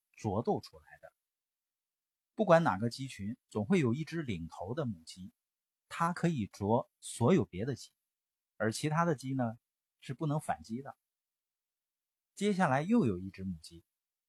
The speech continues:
就排名第二的，它可以啄除了领头鸡以外的其他鸡。以此类推，最后剩下的就是最倒霉的那只了，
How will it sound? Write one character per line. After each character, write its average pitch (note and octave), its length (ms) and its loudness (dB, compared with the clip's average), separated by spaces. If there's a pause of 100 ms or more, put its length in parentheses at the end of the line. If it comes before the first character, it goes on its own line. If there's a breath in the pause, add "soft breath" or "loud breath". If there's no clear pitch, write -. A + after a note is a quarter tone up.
(340)
就 G2+ 100 -6
排 - 240 0
名 C3+ 180 4
第 C#3 120 4
二 C#3+ 200 6
的， - 120 -14 (640)
它 G3 160 8
可 G3 160 0
以 B2+ 140 0
啄 A#2+ 340 4
除 - 300 -4
了 D#3+ 120 4
领 F2 240 -2
头 C3 220 0
鸡 D#3+ 340 -6
以 F#2 180 -10
外 C3 180 0
的 G2+ 120 -4
其 - 240 -4
他 C#3 200 -4
鸡。 - 200 -20 (1400)
以 C3 120 -2
此 G#2+ 160 -6
类 A#2+ 160 -4
推， B2 280 -6 (760)
最 G3 240 0
后 E3+ 260 0
剩 B2+ 280 -8
下 A2 140 -4
的 F2+ 200 -12 (140)
就 C3+ 140 -8
是 B2+ 160 -8
最 D#3+ 220 -8
倒 F2 300 -2
霉 G#2 120 -18
的 C3 120 -6
那 G#2+ 160 -10
只 - 180 -20
了， E2 200 -16